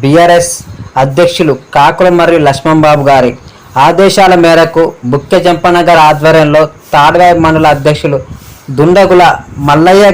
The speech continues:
గారిని కలిసి ఇటీవల తాడ్వాయి మండలంలో కాల్వాపల్లి గ్రామానికి చెందిన జర్రిపోతుల మల్లికార్జున్ ఇటీవల కురిసిన భారీ వర్షాల వల్ల ప్రమాదవశాత్తు వాగులో పడి గల్లంతై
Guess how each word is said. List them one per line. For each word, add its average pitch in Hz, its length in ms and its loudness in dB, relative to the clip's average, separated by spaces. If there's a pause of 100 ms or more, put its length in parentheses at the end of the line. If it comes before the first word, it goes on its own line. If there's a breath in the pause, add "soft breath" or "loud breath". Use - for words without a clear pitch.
గారిని 160 440 0
కలిసి 160 400 -2 (220)
ఇటీవల 220 420 0 (140)
తాడ్వాయి 190 400 2
మండలంలో 175 400 0 (560 loud breath)
కాల్వాపల్లి 202 640 2
గ్రామానికి 175 500 0
చెందిన 170 240 0 (340)
జర్రిపోతుల 196 560 0 (140)
మల్లికార్జున్ 175 680 0 (600 loud breath)
ఇటీవల 202 380 2 (320)
కురిసిన 175 300 -2 (160)
భారీ 180 320 2
వర్షాల 175 320 0
వల్ల 156 240 0 (240)
ప్రమాదవశాత్తు 190 840 0 (120)
వాగులో 165 420 0
పడి 170 220 -2 (640 loud breath)
గల్లంతై 214 500 2